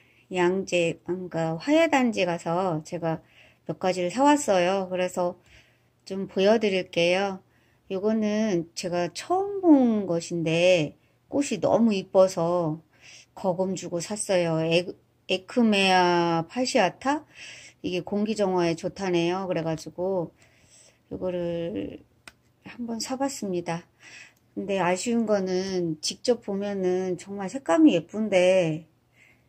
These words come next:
핸드폰으로 보니까 조금 색감이 좀 죽긴 하네요. 좀 아쉽긴 해요. 그래서 요거를 잘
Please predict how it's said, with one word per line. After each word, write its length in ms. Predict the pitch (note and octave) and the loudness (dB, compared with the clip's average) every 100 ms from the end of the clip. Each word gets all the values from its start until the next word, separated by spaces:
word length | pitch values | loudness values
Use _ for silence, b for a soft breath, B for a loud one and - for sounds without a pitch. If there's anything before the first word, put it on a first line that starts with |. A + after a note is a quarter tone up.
| _ - | _ 0
핸드폰으로 640 | C#4+ D#4 E4 E4 D4+ B3 | 0 2 2 4 4 2
보니까 680 | G3+ F#3 E3 - E3 E3 E3 D#3 D3+ - - - | 0 -4 -4 0 0 2 2 0 0 -4 -16 -20
조금 380 | - - - F#3 | -12 -10 -8 -10
색감이 540 | F3 C#4+ D4 D4 B3 - | -12 -6 0 0 0 -4
좀 200 | F3+ E3+ | -8 -8
죽긴 520 | - - - F#3+ G3 | -12 -16 -10 -8 -6
하네요. 580 | A3 A#3 A3 F#3 F#3 G3 | -6 -6 -6 -8 -10 -14
좀 280 | - F#3 F#3 | -16 -14 -10
아쉽긴 580 | E3+ F3 - - G#3+ G3+ | -10 -10 -12 -16 -14 -10
해요. 280 | A3 G#3+ G#3+ _ b b b b b b _ | -8 -10 -12 _ b b b b b b _
그래서 240 | _ - G#3+ | _ -10 -8
요거를 400 | G#3+ G#3 G3+ G3+ | -8 -10 -10 -12
잘 540 | - G#3 G#3 G#3 G#3 | -14 -12 -10 -10 -12